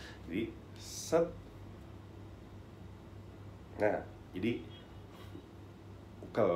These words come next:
ukelnya seperti itu. Jadi, selendang juga ada penamaan, ternyata ada penamaan. Kalau misalnya begini,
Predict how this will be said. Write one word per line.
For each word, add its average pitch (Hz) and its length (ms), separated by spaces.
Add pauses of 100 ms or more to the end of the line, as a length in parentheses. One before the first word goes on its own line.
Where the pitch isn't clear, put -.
(160)
ukelnya 123 560
seperti 95 480
itu. 92 100 (1120)
Jadi, - 160 (560)
selendang 147 640
juga 117 240
ada 107 80
penamaan, 92 640
ternyata 98 420
ada 110 140
penamaan. 82 420 (140)
Kalau 110 240
misalnya 104 400
begini, 82 320